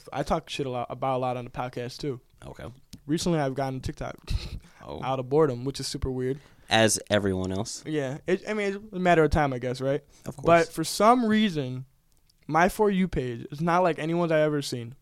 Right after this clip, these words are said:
Speaker 1: I don't know
Speaker 2: Uh-oh.
Speaker 1: what I did wrong. I must have broke the thing. But basically, it's a bunch of horror and conspiracies and, like, on a loop.
Speaker 2: What in the world?
Speaker 1: Yeah, but I don't know what I did.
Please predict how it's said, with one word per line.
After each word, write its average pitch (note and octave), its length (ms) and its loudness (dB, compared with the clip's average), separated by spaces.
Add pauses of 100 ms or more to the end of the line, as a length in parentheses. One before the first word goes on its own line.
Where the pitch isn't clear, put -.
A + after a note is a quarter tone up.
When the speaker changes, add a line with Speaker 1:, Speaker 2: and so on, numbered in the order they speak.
(200)
Speaker 1:
I C#3 60 -4
don't E3 100 2
know E3 100 6
Speaker 2:
Uh-oh. D3 60 2
Speaker 1:
what E3 160 2
I G3 80 8
did F#3+ 180 6
wrong. D3 400 6 (260)
I C#3 80 -4
must D#3+ 220 0
have E3+ 80 -4
broke F3 200 4
the D3+ 80 -16
thing. C#3+ 300 -8
But E3 260 4
basically, A#3+ 380 4
it's G#3+ 100 -4
a - 20 -6
bunch G3+ 200 2
of D3 80 -4
horror F#3+ 340 8
and D#3+ 100 0
conspiracies F#3 720 6
and, C#3 120 -2
like, C3+ 260 -4 (380)
on E3 140 6
a C#3+ 40 6
loop. C#3 300 4
Speaker 2:
What - 180 -4
in F2+ 120 -8
the G2+ 60 -4
world? D2 420 -8 (420)
Speaker 1:
Yeah, G3 120 -6
but D3+ 120 0
I E3+ 80 6
don't A3 120 4
know F#3 100 8
what F3+ 160 8
I D3+ 100 8
did. D3 400 2